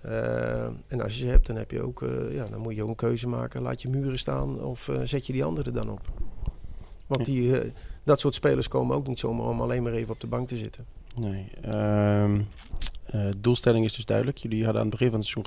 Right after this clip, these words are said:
Speaker 2: gezegd top vijf, play-offs. Ehm, en maar nu is het één, één ding duidelijk, dat is de Eredivisie. Dat is het enige doel voor die tweede seizoenshelft.
Speaker 1: Ja, kijk, als je staat waar je staat, dan, eh,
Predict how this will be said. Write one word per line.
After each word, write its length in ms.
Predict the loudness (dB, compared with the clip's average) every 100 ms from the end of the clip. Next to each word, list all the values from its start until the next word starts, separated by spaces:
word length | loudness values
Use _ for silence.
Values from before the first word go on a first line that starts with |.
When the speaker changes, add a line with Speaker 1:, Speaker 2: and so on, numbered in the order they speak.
| -2
Speaker 2:
gezegd 200 | -2 0
top 160 | -4
vijf, 380 | 2 2 2 0 -14 -16 -14 -12 -12 -10 4
play-offs. 600 | 8 8 6 0 -4 -6 -8
Ehm, 1160 | 0 4 6 6 6 6 6 6 6 4 4 4 0 -2
en 140 | 2
maar 100 | 6
nu 140 | 6
is 80 | 6
het 80 | 6
één, 220 | 4 4 2
één 260 | 0 2
ding 120 | 2 4
duidelijk, 480 | 4 4 0 -6 -4
dat 180 | -2
is 180 | -2 -4
de 100 | 0
Eredivisie. 560 | 0 0 -2 -4 -4 -6
Dat 140 | -4
is 60 | -2
het 100 | -2
enige 200 | -2 -4
doel 180 | -6 -8 -8
voor 120 | -8
die 100 | -6
tweede 240 | -4 -4 -4
seizoenshelft. 580 | -6 -6 -6 -8 -10 -16 -16 -18 -18 -18 -20 -18 -20 -18 -10
Speaker 1:
Ja, 120 | -4 -2
kijk, 220 | 0 2
als 140 | 2
je 100 | 2
staat 340 | 2 6 6 4
waar 100 | -2
je 80 |
staat, 320 | 2 4 4 2
dan, 280 | -2 -2
eh, 360 | -2 -2 -2 -2